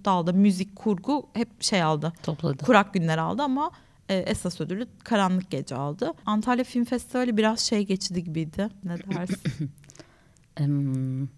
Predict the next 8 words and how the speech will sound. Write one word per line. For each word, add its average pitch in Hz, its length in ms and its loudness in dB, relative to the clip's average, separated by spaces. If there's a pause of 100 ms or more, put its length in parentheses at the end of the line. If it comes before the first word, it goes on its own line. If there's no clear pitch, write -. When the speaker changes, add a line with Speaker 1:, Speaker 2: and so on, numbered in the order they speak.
(160)
Speaker 1:
Fikrimi 202 380 -2
belirtmeliyim. 175 640 -2 (560)
Tepkimi 147 200 2
Speaker 2:
Geçidi. - 160 4
Speaker 1:
göstermeliyim 165 760 4
Speaker 2:
<laughs> 156 60 -2
Speaker 1:
geçidi 156 300 -4
gibiydi. 160 520 -4